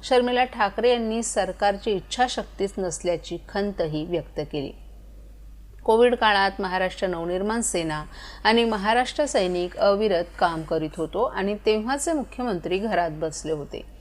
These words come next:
फक्त दोन वेळाच मंत्रालयात गेल्याची आठवण जागून शर्मिला ठाकरे यांनी उद्धव ठाकरे यांनाही टोला लगावला." "कोविड काळात आम्ही सर्वांना भेटत होतो, म-, हे मात्र भेटायला येणाऱ्याच्या नाकात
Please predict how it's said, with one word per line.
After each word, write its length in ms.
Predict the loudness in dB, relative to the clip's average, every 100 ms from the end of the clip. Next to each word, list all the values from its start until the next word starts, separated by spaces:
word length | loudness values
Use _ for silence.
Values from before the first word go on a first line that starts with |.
| -20 -20 -6
फक्त 220 | -4 6 6
दोन 360 | 8 4 4
वेळाच 400 | 4 6 4 2
मंत्रालयात 540 | -2 0 6 6 8 4
गेल्याची 480 | 2 0 0 0
आठवण 460 | 0 0 -4 -2 2
जागून 400 | 2 2 0 -4
शर्मिला 440 | -2 -2 0 -2
ठाकरे 460 | -4 -4 -4 -4 -2
यांनी 240 | -2 -2
उद्धव 280 | -4 -2 -2
ठाकरे 440 | -2 -2 -2 0 0
यांनाही 520 | 0 -4 -6 -6 -6 -2
टोला 260 | 0 0
लगावला." 440 | -2 -4 -8 -8 -10 -16 -20 -20 -20 -20 -20 -20 -2
"कोविड 280 | 4 6 6
काळात 340 | 8 6 6
आम्ही 240 | 2 0 2
सर्वांना 520 | 2 2 0 0 -2
भेटत 440 | -2 -2 0 0
होतो, 340 | 0 0 -2 -2 -10 -20 -14 -10
म-, 80 | -6
हे 240 | 4 6
मात्र 360 | 6 4 4 4
भेटायला 480 | 4 2 2 4
येणाऱ्याच्या 600 | 4 4 4 4 4 0 0
नाकात 400 | 0 0 -2